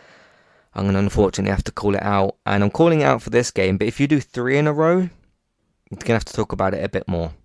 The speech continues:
So, again, I won't be Ten Hag out, 'cause that will take, th-, this team would have to completely crash and burn for that to be the case. Um,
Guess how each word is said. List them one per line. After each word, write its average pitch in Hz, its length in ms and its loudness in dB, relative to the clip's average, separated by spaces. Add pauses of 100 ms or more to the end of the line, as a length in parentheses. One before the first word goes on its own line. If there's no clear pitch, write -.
(240)
So, 87 400 -4 (100)
again, 123 220 0
I 101 40 4
won't 123 180 4
be 90 80 -6
Ten 92 180 -2
Hag 87 200 -2
out, 90 240 -2
'cause 92 140 -6
that 95 140 -2
will 95 100 -6
take, - 400 -6 (440)
th-, 123 160 2
this 135 260 4
team 160 260 2
would 139 100 -2
have 131 160 0
to - 80 -6
completely 107 540 0
crash - 400 -4
and 92 120 -2
burn 92 380 0 (460)
for - 140 -8
that 92 180 -2
to - 80 -20
be 90 100 -8
the - 120 -14
case. - 420 -8 (100)
Um, 95 440 0